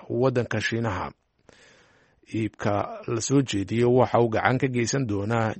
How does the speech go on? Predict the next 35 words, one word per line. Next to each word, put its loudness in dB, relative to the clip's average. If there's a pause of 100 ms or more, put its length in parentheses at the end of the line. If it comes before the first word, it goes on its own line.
joogtaynta 0
cufnaanta 0 (240)
Taiwan 2
ee -2
gantaalada 2
iyo 2
hubinta 0
u -4
diyaargarowga 2 (100)
howlgallada 4
hawada, 8 (640)
ayay 4
wakaaladda 6
iskaashiga 2
amniga 0
ee 2
Pentagon-ka 0
ku -4
sheegtay -2
bayaan 4
ay 0
soo -2
saartay. -4 (920)
Waxay 0
intaasi 6
ku 2
dartay 4
in 0
Taiwan 4
ay -2
isticmaali 2
doonto -4
tababarka 0
iyo -2
qalabka 0